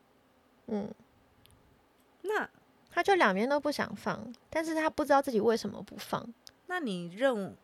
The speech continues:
Speaker 2: 呃
Speaker 1: 不然为什么有些人可以直接做到很明确的断舍离？
Speaker 2: 对。
Speaker 1: 因为老实讲，对我来讲，我真的可以很快的冷处理耶。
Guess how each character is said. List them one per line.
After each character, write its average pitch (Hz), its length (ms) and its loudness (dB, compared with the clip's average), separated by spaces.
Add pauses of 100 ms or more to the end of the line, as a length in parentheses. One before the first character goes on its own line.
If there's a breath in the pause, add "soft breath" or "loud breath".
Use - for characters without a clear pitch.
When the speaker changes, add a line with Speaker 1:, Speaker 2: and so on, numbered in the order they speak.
(120)
Speaker 2:
呃 - 100 0
Speaker 1:
不 415 60 10
然 349 180 8
为 381 100 8
什 311 140 4
么 220 100 4
有 214 180 6
些 294 200 0
人 240 100 4
可 269 140 2
以 220 80 4
直 214 160 -2
接 240 140 4
做 254 120 6
到 247 100 10
很 226 140 2
明 196 140 0
确 240 120 0
的 208 80 4
断 208 220 4
舍 - 140 -4 (100)
离？ 60 320 -12
Speaker 2:
对。 175 320 -2 (680)
Speaker 1:
因 339 80 2
为 359 60 6
老 254 120 8
实 240 100 -4
讲， 214 180 2
对 277 100 8
我 214 100 6
来 170 180 4
讲， 226 360 -6 (520 soft breath)
我 208 160 4
真 294 120 0
的 311 100 4
可 226 140 2
以 202 80 2
很 - 360 -4
快 - 300 0
的 - 280 -8 (540)
冷 190 220 6
处 180 300 -4
理 180 180 -4
耶。 254 300 -10